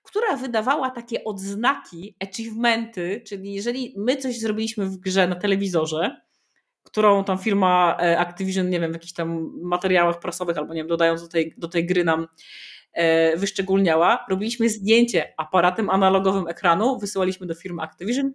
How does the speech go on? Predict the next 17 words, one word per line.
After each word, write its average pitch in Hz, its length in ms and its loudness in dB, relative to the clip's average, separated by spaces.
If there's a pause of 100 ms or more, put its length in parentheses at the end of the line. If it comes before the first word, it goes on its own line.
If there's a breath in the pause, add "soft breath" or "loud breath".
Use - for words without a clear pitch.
dostawaliśmy 190 560 0
odznakę, 165 600 0 (720 loud breath)
którą 311 320 4
mogliśmy 220 400 2
sobie 190 220 0
na 175 100 -4
nasz 175 220 -4
fizyczny 208 420 -4
strój, 180 600 -4
e, 170 280 0
katanę, 180 680 0
koszulkę 180 440 -8
czy 180 140 -12
whatever, 175 540 -2
czy - 100 -20
plecaczek, 196 680 -4 (140)
mm, 175 240 -12